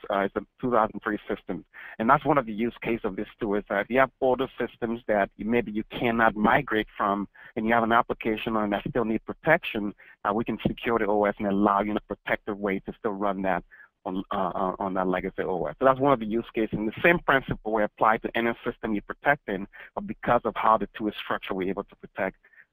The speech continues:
uh, legacy systems. And then there is your regulation and auditing, which is this passive look of how the system is then used. I will get a lot more into this later. So we're gonna be looking at these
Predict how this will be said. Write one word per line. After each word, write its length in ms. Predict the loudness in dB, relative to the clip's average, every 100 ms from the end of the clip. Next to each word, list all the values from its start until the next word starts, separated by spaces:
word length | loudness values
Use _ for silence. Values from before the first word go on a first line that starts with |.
| -2
uh, 120 | 0
legacy 500 | 2 0 -2 -6 -8 -8
systems. 300 | -12 -12 -20 _ _ _ -14 -6 2
And 100 | 4
then 80 |
there 100 | 6
is 60 | 4 2
your 100 | 0
regulation 640 | 2 4 4 2 2 -4
and 100 | 2
auditing, 400 | 2 2 -2 -4
which 160 | -4
is 80 | -6 -6
this 100 | -12 -2
passive 360 | 2 2 0 -4
look 300 | -2 -2 -2
of 80 | -6
how 360 | -2 2 4
the 100 | 2 -2
system 280 | -2 -2 -2
is 60 | -4
then 180 | -4 -2
used. 320 | 0 0 0 -6 -20 -14 -2
I 40 |
will 100 | -2
get 180 | 2 2
a 40 |
lot 280 | 4 4 4
more 240 | 2 0 -2
into 180 | -4
this 160 | -4 -6 -4
later. 300 | -6 -6 -12 _ -18 -16 -4
So 80 | 2
we're 20 |
gonna 180 | 4 4
be 80 |
looking 380 | 4 4 2 4
at 140 | 2
these 100 | 2